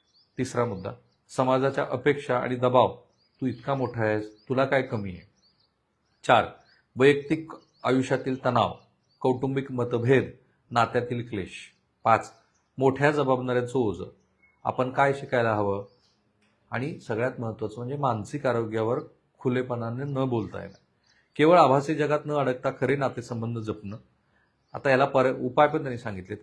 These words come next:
केवळ आभासी जगात न अडकता खरे नातेसंबंध जपणं, आपल्या जवळच्या लोकांच्या मनात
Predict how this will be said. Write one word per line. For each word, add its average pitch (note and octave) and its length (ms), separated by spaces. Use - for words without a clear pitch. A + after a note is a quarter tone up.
केवळ C#3 200
आभासी B2 400
जगात C3 300
न C3 60
अडकता B2+ 400
खरे B2 260
नातेसंबंध A2+ 600
जपणं, G#2 360
आपल्या C3 240
जवळच्या C3 380
लोकांच्या B2+ 360
मनात B2 180